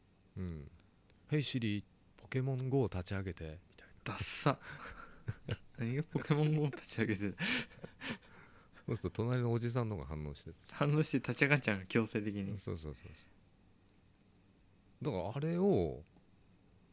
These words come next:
Speaker 1: すげえ大勢いるとこで、すげえ大きな声でやると、
Speaker 2: うん。
Speaker 1: 何に反応すんのかなっていうのが気になるよね。
Speaker 2: 怒鳴り声に反応しないようになってんじゃないの？
Speaker 1: いや、する、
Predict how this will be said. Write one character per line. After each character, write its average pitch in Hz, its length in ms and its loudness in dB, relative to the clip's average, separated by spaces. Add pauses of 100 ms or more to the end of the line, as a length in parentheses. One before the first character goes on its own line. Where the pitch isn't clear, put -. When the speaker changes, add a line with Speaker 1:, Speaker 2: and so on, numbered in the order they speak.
(100)
Speaker 1:
す - 420 -4
げ 165 180 0
え 165 40 6
大 135 220 8
勢 123 200 4
い 113 40 4
る 98 260 2
と 95 140 -2
こ 85 140 -2
で、 80 260 -2 (180)
す - 240 -6
げ 143 80 0
え - 20 2
大 107 120 2
き - 160 -4
な 98 80 0
声 85 180 0
で 73 100 -4
や 76 80 -2
る 80 140 -8
と、 76 300 -8 (240)
Speaker 2:
う - 20 -2
ん。 110 260 -4
Speaker 1:
何 160 200 0
に 123 80 0
反 87 260 0
応 87 80 -2
す 92 140 -6
ん 85 80 -2
の 78 60 -6
か 71 120 -8
な 71 100 -6
っ 73 60 -10 (200)
て 73 100 -6
い 65 180 -8
う 64 60 -12
の 65 80 -12
が 62 160 -14
気 - 160 -10
に 82 100 -6
な 73 60 -8
る 76 80 -14
よ 87 60 -18 (160)
ね。 82 80 -14 (500)
Speaker 2:
怒 123 160 0
鳴 156 140 -2
り 214 160 0
声 214 260 6
に 104 120 -2
反 101 260 -6
応 165 120 2
し - 160 -8
な 123 120 -2
い 165 60 2
よ 170 80 4
う 143 40 2
に 110 60 -4
な 98 80 -6
っ - 40 -16
て - 160 -12
ん 107 60 -10
じ 95 100 -14
ゃ - 20 -10
な 92 140 -8
い 104 60 -10
の？ 95 60 -14 (1400)
Speaker 1:
い 113 60 -4
や、 107 80 -2
す - 400 -8
る、 180 80 -6